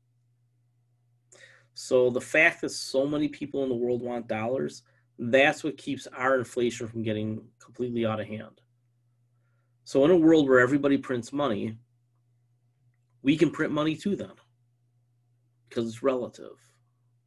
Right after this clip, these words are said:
Now, if you are a non-investor, you better hope that wages go up. And if wages go up,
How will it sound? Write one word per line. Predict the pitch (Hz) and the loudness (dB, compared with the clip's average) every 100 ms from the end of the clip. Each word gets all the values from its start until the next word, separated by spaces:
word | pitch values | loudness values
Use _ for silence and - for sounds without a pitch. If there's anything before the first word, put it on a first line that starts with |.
| _ _ _ _ _ _ _ | _ _ _ _ _ _ _
Now, | 127 117 | -6 -4
if | 107 - | -4 -8
you | 135 160 | -4 0
are | 147 135 131 | 2 4 2
a | 104 107 | 0 -4
non-investor, | 107 113 131 151 156 143 165 151 - 101 104 151 - _ _ _ _ _ _ _ _ _ _ _ _ _ _ _ _ _ _ _ | -4 0 0 2 0 0 -2 -2 -6 -6 -6 -8 -12 _ _ _ _ _ _ _ _ _ _ _ _ _ _ _ _ _ _ _
you | - 120 | -12 -4
better | 120 127 143 127 | 0 2 0 -4
hope | 123 123 - | -4 -6 -6
that | - | -4
wages | 110 107 104 95 | -2 -2 -6 -12
go | - 101 85 | -10 -10 -10
up. | - _ _ _ _ _ _ _ _ _ _ _ _ _ _ _ _ _ _ _ _ | -16 _ _ _ _ _ _ _ _ _ _ _ _ _ _ _ _ _ _ _ _
And | 139 | -2
if | 131 135 | -2 6
wages | 156 160 160 - | 6 6 4 2
go | 170 139 | 2 4
up, | 127 127 190 | 2 0 -4